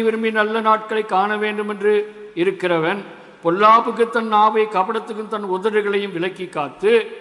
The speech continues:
பொல்லாங்கை விட்டு நீக்கி நன்மை செய்து சமான் தேடி அதை பின்தொடர கடவான்." ஆமென். அப்ப நல்ல நாள் எல்லாருக்கும் நல்லா தான் இருக்கணும்னு நினைக்கிறோம், ஒவ்வொரு நாளும் நல்லா இருக்கணும்னு நம்ம நினைக்கிறோம். ஆனா நம்ம போய் இன்னைக்கு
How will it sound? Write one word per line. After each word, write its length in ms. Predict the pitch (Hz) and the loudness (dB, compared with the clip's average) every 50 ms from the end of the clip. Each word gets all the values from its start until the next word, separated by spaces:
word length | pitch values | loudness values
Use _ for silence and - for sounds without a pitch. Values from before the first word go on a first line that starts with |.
| - - - - - - - - 165 | -18 -20 -20 -20 -20 -20 -14 -8 -4
பொல்லாங்கை 520 | 185 208 220 240 247 254 247 240 240 240 233 | -2 0 4 6 6 6 6 6 4 4 4
விட்டு 360 | 240 233 240 - 233 226 208 | 2 0 -2 -4 -4 -4 -4
நீக்கி 580 | 185 180 185 185 - - 220 240 233 220 - - | -2 -4 -4 -6 -8 -10 -8 -8 -8 -10 -8 -6
நன்மை 340 | 165 170 185 220 226 233 196 | -4 -4 -2 -2 -2 -2 -2
செய்து 360 | 165 180 185 170 165 208 220 220 220 - - - - - - - - - | -2 -4 -4 -2 0 0 0 0 -2 -6 -12 -18 -20 -20 -20 -14 -6 -2
சமான் 440 | 185 185 202 233 254 254 247 - 254 | 0 0 2 2 2 2 0 -2 -4
தேடி 400 | - 220 226 220 220 220 214 214 - - | 0 2 2 2 2 -2 -6 -8 -10 -6
அதை 240 | 190 185 196 196 196 190 165 | -4 -2 -2 -2 -2 -2 -4
பின்தொடர 640 | 170 185 196 185 175 180 165 160 165 165 165 156 160 139 | -6 -6 -6 -6 -4 -4 -2 -2 -2 -4 -6 -8 -8 -12
கடவான்." 500 | 131 127 120 123 127 127 127 127 120 - - - 139 | -14 -14 -12 -12 -12 -12 -14 -14 -18 -18 -14 -8 -4
ஆமென். 480 | 147 160 165 165 165 170 175 175 156 - - - - - - - - - - - - - _ _ _ - 170 | -4 -4 -2 -2 0 2 2 2 0 -2 -6 -14 -18 -20 -20 -20 -20 -20 -20 -20 -20 -20 _ _ _ -12 -10
அப்ப 420 | 170 185 233 208 151 135 165 - - | -6 -2 0 0 0 -2 -4 -8 -8
நல்ல 280 | 156 139 135 151 175 190 | -8 -8 -8 -8 -6 -4
நாள் 260 | 196 196 190 190 190 | 0 2 2 2 2
எல்லாருக்கும் 480 | 208 202 185 175 180 185 185 185 180 170 | 2 0 0 0 0 -2 -2 -2 -4 -2
நல்லா 160 | 165 170 175 170 | 0 0 2 2
தான் 140 | 180 180 175 | 2 0 0
இருக்கணும்னு 360 | 170 160 165 165 165 165 156 | -2 -4 -4 -4 -4 -4 -4
நினைக்கிறோம், 360 | 147 147 139 139 143 135 135 | -4 -6 -6 -6 -8 -8 -6
ஒவ்வொரு 300 | 131 131 139 147 151 151 156 | -4 -4 -2 -2 -2 -4 -2
நாளும் 200 | 156 160 170 170 | -2 -2 -2 -2
நல்லா 240 | 151 143 151 156 156 | -2 0 2 2 0
இருக்கணும்னு 280 | 156 151 - 147 160 165 | 0 -2 -6 -8 -6 -6
நம்ம 120 | 147 143 | -6 -6
நினைக்கிறோம். 520 | 135 131 131 139 143 139 143 127 120 - - - - - - - - - - - - - - - - - - | -6 -6 -6 -8 -8 -8 -10 -12 -14 -14 -20 -20 -20 -20 -20 -20 -20 -20 -20 -20 -20 -20 -20 -20 -18 -8 -4
ஆனா 180 | 151 170 180 | -2 0 0
நம்ம 280 | 175 165 156 170 196 196 | 0 0 2 2 0 2
போய் 200 | 196 214 214 208 | 4 4 4 4
இன்னைக்கு 320 | 196 190 190 180 175 185 | 2 0 -4 -6 -2 0